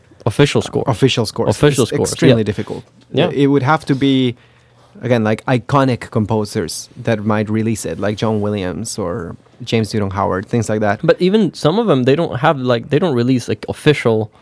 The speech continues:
Speaker 1: like, sheet music.
Speaker 2: No. No,
Speaker 1: Yeah.
Speaker 2: no.
Speaker 1: Uh, there's, there's always some, some, uh, like, arranger or, you know, someone else that transcribes it that has to get, you know, permission.
Speaker 2: Exactly.
Speaker 1: Right? And then they can take it to, like, also, like, a publisher,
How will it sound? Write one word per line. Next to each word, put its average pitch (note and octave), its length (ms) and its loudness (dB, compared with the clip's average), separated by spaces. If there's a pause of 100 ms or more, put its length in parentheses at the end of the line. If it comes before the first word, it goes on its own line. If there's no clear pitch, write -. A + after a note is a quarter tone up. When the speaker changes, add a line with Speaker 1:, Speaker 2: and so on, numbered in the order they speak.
(220)
Speaker 1:
like, - 140 -2
sheet - 300 0
music. G#2 380 -2
Speaker 2:
No. C#3 260 2 (400)
No, C3 100 2
Speaker 1:
Yeah. C3 80 6
Speaker 2:
no. G#2+ 160 -2 (320)
Speaker 1:
Uh, A#2 80 -2
there's, A#2+ 260 2
there's B2+ 340 0
always C#3 320 2
some, A#2 420 -2 (460)
some, A#2 460 -4
uh, G#2 760 -4
like, G#2+ 280 -4
arranger A2 680 2
or, G2+ 360 -2 (440)
you B2 80 -4
know, G#2 100 0
someone A#2 320 0
else A#2+ 280 2
that - 260 0
transcribes C3 680 2
it A#2 140 0
that G#2+ 120 2
has C3+ 300 0
to C#3+ 80 2
get, B2 220 4 (120)
you A#2+ 140 -2
know, A2+ 100 4
permission. A#2+ 720 2 (340)
Speaker 2:
Exactly. A#2 340 2
Speaker 1:
Right? A#2+ 160 4
And B2+ 160 4
then D3 140 4
they C#3+ 120 2
can C#3 120 -2
take C3+ 200 0
it B2+ 100 -2
to, B2 100 0
like, A#2 280 -2
also, A#2 220 -2
like, G#2+ 180 -2
a G#2 80 0
publisher, C3 680 2